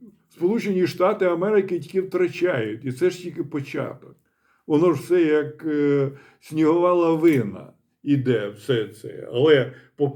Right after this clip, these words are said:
на першому місці там, звичайно, опитування то роблять у Європі, у Канаді, е, у латиноамериканських країнах не роблять опитування.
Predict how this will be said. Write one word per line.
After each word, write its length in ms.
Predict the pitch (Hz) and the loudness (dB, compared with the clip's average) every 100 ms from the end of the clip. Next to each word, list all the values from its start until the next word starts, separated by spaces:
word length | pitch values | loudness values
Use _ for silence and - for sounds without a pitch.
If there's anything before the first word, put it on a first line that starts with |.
| - 151 | -10 -8
на 180 | 151 | -6
першому 520 | 151 240 269 175 165 151 | 2 2 2 -2 -4 -2
місці 440 | 147 123 - 131 | -2 -2 -4 -6
там, 240 | 143 156 | -4 -2
звичайно, 720 | 127 143 143 160 139 135 127 - - - - | -2 0 0 0 2 0 -2 -6 -20 -8 -2
опитування 840 | 143 202 185 135 127 123 123 123 | 2 4 4 2 -2 -2 -2 -4
то 180 | 131 156 | -2 0
роблять 520 | 156 127 120 117 117 | 2 0 -2 -4 -2
у 380 | 127 123 117 - - - | 0 2 0 -4 -20 -8
Європі, 880 | 131 131 143 196 220 185 131 147 139 | 0 2 4 6 6 4 0 -2 0
у 380 | 131 127 127 123 | 0 0 0 -2
Канаді, 1000 | 135 135 170 190 180 147 139 139 135 127 123 - - _ | -2 -2 0 0 0 0 0 0 0 -2 -4 -10 -20 _
е, 40 | - | -8
у 1200 | 127 127 123 139 151 135 127 131 131 127 120 123 - _ _ _ _ _ _ _ _ _ _ _ _ _ - | -4 -2 -2 -4 -4 -4 -2 2 2 2 0 -6 -20 _ _ _ _ _ _ _ _ _ _ _ _ _ -6
латиноамериканських 1120 | 139 151 151 151 143 156 175 180 147 160 135 | -4 0 0 2 2 2 0 -4 -4 -6 -4
країнах 540 | 156 151 147 143 131 | -4 -2 -2 -6 -8
не 140 | 135 139 | -4 -2
роблять 500 | 110 107 139 - - _ _ _ _ _ _ _ | -2 -10 -14 -18 -20 _ _ _ _ _ _ _
опитування. 920 | - 127 117 101 - 107 123 123 131 | -4 -2 -2 -4 -4 -12 -12 -10 -12